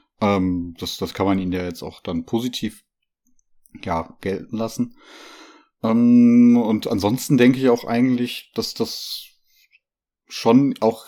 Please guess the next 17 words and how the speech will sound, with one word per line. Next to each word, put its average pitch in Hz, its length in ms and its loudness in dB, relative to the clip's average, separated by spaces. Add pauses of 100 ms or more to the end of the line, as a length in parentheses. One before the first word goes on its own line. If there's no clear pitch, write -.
(120)
irgendwo 113 300 -4
hilfreich 101 480 -2
war 87 200 -4
aus 87 240 -8
den 92 420 -12
Punkten, 107 260 -6
die 101 140 -6
wir 98 140 -2
eben 101 340 -4
auch 98 160 -6
in 95 60 -6
der 92 80 -8
letzten 90 300 -12
Folge 95 260 -8
schon 98 220 -10
besprochen 107 480 -8
hatten, 104 420 -8